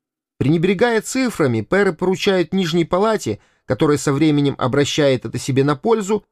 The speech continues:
надзор за шахматной доской – то есть за казначейством, получившим это название по одной версии от скатерти с изображением шахматной доски,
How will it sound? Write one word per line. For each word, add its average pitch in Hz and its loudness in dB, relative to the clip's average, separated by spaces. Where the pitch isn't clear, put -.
надзор 170 2
за 175 0
шахматной 208 -2
доской – 135 -2
то 147 2
есть 160 -2
за 131 0
казначейством, 156 -2
получившим 135 0
это 131 -2
название 135 0
по 135 -2
одной 139 2
версии 143 0
от 139 0
скатерти 135 -2
с - -10
изображением 135 2
шахматной 123 -2
доски, 131 0